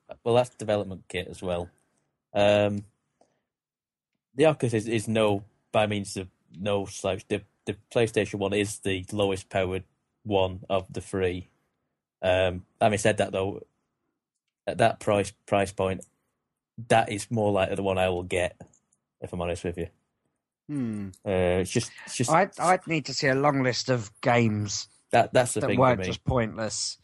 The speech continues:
Speaker 3: I don't
Speaker 1: Yeah.
Speaker 3: want it to be Nintendo Land style nonsense.
Speaker 2: Well, I don't see any reason why it wouldn't just work with all games.
Speaker 1: It does.
Speaker 2: Yeah.
Speaker 1: PlayStation one does. You can play your games on it, and it just, like, projects it onto, like, a, a, it's like you're playing it on a sixty inch telly
Speaker 2: Yeah.
Speaker 1: or whatever it is.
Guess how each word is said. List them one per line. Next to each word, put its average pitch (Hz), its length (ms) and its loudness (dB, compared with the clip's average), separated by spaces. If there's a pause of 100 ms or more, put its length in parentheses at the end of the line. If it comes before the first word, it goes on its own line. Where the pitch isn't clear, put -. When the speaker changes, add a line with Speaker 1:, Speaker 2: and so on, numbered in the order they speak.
(340)
Speaker 3:
I 120 40 -12
don't 131 120 2
Speaker 1:
Yeah. 120 60 -4
Speaker 3:
want 113 120 -8
it - 0 -
to 117 60 -12
be 123 100 0
Nintendo 117 680 -2
Land 104 320 -4
style 104 400 0
nonsense. 101 460 -4
Speaker 2:
Well, 214 120 6
I 247 100 10
don't 226 300 4
see 202 160 2
any 180 180 4
reason 143 340 0
why 143 180 4
it 139 80 -4
wouldn't 143 220 -2
just 139 140 -10
work 127 220 0
with 127 120 -6
all 131 180 2
games. 110 580 -2
Speaker 1:
It - 80 -18
does. 127 340 0 (280)
Speaker 2:
Yeah. 202 200 8
Speaker 1:
PlayStation 101 180 0
one 98 160 -6
does. 104 420 -4
You 104 100 -10
can 104 160 0
play 104 160 0
your 98 120 2
games 98 380 0
on 101 140 0
it, 92 60 -2
and 92 80 -8
it 87 80 -10
just, - 120 -4
like, 101 200 0
projects 104 440 -2
it - 180 -4 (200)
onto, 104 240 -2
like, 95 180 0
a, 92 60 -6 (120)
a, 92 120 -6 (240)
it's - 180 -2
like 113 120 2
you're 101 80 0
playing 107 260 2
it 101 60 -4
on 101 120 0
a 95 100 -2 (120)
sixty - 360 -4
inch - 180 -8
telly 92 340 -2 (180)
Speaker 2:
Yeah. 160 260 4
Speaker 1:
or 90 60 -4
whatever 95 240 0
it 92 80 -2
is. 87 260 -6